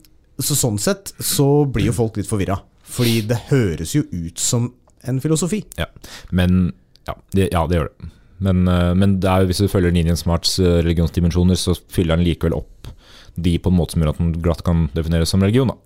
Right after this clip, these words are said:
Speaker 2: Også
Speaker 1: Absolutt.
Speaker 2: med tanke på funksjon. Det er få filosofiske retninger som har det fellesskapsorienterte, ehm, eh, innholdet, for eksempel, da, eller, eh, opplevelsesdimensjon, sosial dimensjon, og alle disse dimensjonene, læredimensjonene,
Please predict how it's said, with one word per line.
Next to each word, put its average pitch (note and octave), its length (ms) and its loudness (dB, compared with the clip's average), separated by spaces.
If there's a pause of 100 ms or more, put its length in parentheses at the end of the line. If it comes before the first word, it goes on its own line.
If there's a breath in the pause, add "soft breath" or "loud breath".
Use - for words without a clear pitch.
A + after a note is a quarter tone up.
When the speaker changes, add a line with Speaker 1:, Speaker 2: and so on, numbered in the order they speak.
(120)
Speaker 2:
Også A2 220 2
Speaker 1:
Absolutt. - 40 4
Speaker 2:
med G2+ 100 2
tanke F2 220 -4
på - 160 -4
funksjon. E2+ 720 -2 (480 loud breath)
Det - 60 -2
er - 80 2
få F2+ 160 0
filosofiske F2+ 560 0
retninger D#2+ 300 -4
som F2 80 0
har E2 180 0
det D#2+ 160 0
fellesskapsorienterte, D#2+ 1500 -2 (720 loud breath)
ehm, E2 520 0 (600 soft breath)
eh, - 260 -10 (140)
innholdet, E2+ 480 2
for B2 60 0
eksempel, A#2 320 -2
da, E2 180 2
eller, D#2 300 0
eh, D2+ 260 0
opplevelsesdimensjon, D2+ 640 -2
sosial C#2+ 320 -4
dimensjon, D#2 380 -2
og C#2 80 0
alle E2 140 0
disse E2 180 -2
dimensjonene, D#2 500 0
læredimensjonene, D2 720 -2